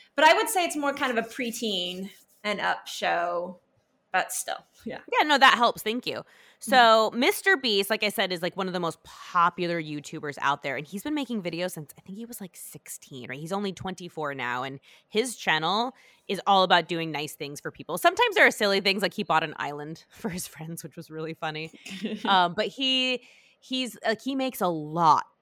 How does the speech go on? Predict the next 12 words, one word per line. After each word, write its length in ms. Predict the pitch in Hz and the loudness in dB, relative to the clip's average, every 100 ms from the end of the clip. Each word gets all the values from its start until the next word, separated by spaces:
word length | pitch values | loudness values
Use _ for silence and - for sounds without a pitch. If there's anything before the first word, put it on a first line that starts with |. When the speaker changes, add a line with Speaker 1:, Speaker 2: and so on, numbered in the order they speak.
| _ | _
Speaker 2:
of 160 | 175 143 | -6 -2
money 400 | 170 151 139 - | 0 0 -4 -14
with 220 | 175 175 | -6 -6
this 160 | 175 - | -6 -8
YouTube 240 | 175 156 | -6 -8
channel. 180 | 143 143 | -8 -8
He 200 | 147 202 | -4 -2
is 80 | 185 | 0
a 60 | 170 | 0
Speaker 1:
Mm-hmm. 120 | 220 | 2
Speaker 2:
very 340 | 180 180 180 | 4 6 4
rich 280 | 165 160 - | 4 0 -2